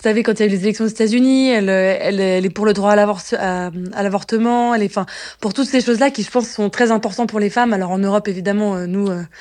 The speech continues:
c'est clair que l'avortement, euh, il y a pas de débat, mais, euh, mais aux États-Unis, il y en a beaucoup, et je trouve que c'est important de se battre aussi pour ces choses-là. Mais elle a essayé de se battre beaucoup en politique, et puis elle, elle a vu que ça, ça n'avait pas très bien marché.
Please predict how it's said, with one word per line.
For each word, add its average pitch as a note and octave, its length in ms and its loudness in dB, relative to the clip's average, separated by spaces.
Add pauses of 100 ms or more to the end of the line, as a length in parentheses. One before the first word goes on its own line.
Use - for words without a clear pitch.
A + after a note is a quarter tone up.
(340)
c'est - 180 -6
clair G#3+ 300 -2
que G#3 60 -2
l'avortement, F#3 840 0
euh, - 40 -10 (100)
il - 60 -10
y G#3 40 0
a F3+ 60 -2
pas G3 120 0
de E3+ 80 -4
débat, A#3 300 4
mais, G3 240 0
euh, F3+ 140 -6 (560)
mais G#3 100 0
aux G3+ 40 2
États-Unis, G#3 420 2
il A3+ 40 4
y G3+ 40 2
en F#3+ 40 0
a F#3 80 0
beaucoup, A#3 420 2
et A3 80 2
je G3 60 -6
trouve A#3+ 140 -4
que A3 120 -4
c'est G#3 120 -2
important G3 320 -2
de A3 60 -2
se A3 100 -2
battre G3+ 220 0
aussi G3+ 180 -6
pour F#3 140 -14
ces - 120 -6
choses-là. A3+ 480 0
Mais F#3+ 460 -2 (160)
elle G3 160 0
a G3 80 4
essayé G#3 220 0
de G3+ 60 -4
se A#3 100 -2
battre G3+ 340 0
beaucoup G#3 280 0
en G#3 60 0
politique, G#3 480 -2
et F3+ 60 -4
puis F3 140 -8
elle, E3 200 -2 (140)
elle F3+ 120 -6
a F#3 80 -2
vu F#3 120 -8
que F#3+ 60 -16
ça, E3 280 -10
ça F3+ 220 -8
n'avait E3+ 200 -8
pas G#3 120 -4
très G3+ 140 -6
bien F#3 120 -2
marché. G3+ 380 -6